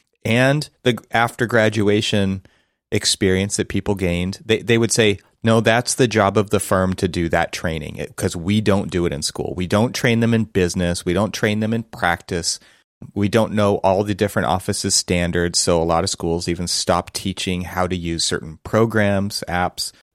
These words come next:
because it didn't matter to the school which app they used to deliver their projects. Just deliver beautiful projects. Like, you figure it out, student. It's on you now. And then the, when you go work for a firm,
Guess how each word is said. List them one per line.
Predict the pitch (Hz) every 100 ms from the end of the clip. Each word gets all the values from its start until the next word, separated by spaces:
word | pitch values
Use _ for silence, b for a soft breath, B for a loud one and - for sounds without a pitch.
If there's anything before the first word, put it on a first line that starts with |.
| -
because | - 110 101
it | 104
didn't | 131 123
matter | 110 113 101
to |
the | 82
school | - - - 127 113 85 113 - -
which | 98 -
app | - 85 82 - _
they | 92 85
used | 80 80 82 110 - -
to | - 85 85
deliver | 80 87 85 85
their | 80 78
projects. | 73 73 78 98 113 - -
Just | - 110 -
deliver | 110 117 113 110
beautiful | 104 113 120 123
projects. | - 131 143 - - - -
Like, | 92
you | 92 95 139
figure | - 85 78 76
it | 73
out, | 76 -
student. | - 78 82 76
It's | 87 -
on | 90 92
you | 113
now. | 98 69 - _ _
And | 110
then | 117 117
the, | 113 -
when | 113
you | 113
go | 120 107
work | 117 -
for | 104
a | 92
firm, | - 120 104